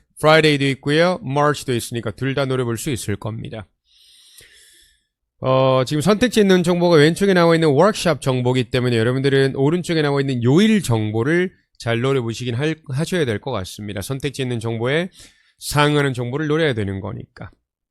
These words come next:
그럼 자, 볼게요. 여러분들 귀에는요. Every workshop was completely full. In fact,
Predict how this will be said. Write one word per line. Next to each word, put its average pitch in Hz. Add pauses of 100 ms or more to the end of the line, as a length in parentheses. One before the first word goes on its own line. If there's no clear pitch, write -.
(840)
그럼 98
자, 98
볼게요. 87
여러분들 110
귀에는요. 135 (1120)
Every 202
workshop 147
was 117
completely 117
full. 104 (380)
In 123
fact, 110